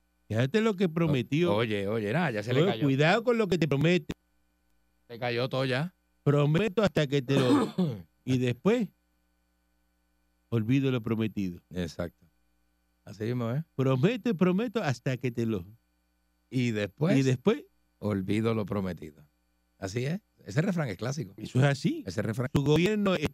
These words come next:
Speaker 1: una declaración después de asumir el poder que decía que construir un muro a lo largo de la frontera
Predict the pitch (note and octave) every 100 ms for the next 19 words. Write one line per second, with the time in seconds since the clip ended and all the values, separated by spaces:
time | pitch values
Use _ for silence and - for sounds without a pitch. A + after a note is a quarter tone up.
0 | C#3 E3 D3+ C#3 D3 C#3+ B2 F#3+ E3+ D3
1 | E3+ D#3+ D3+ C#3 D3+ D#3 - E3+ G#3+ G#3+
2 | _ _ _ _ B2 B2 A#2+ F#3 G3 D#3+
3 | C#3+ C#3+ B2 B2+ C#3 E3 D#3 F#3+ F#3 D#3+
4 | C3+ C3+ D3 D3 D3 D3+ C#3+ F3+ F#3 F3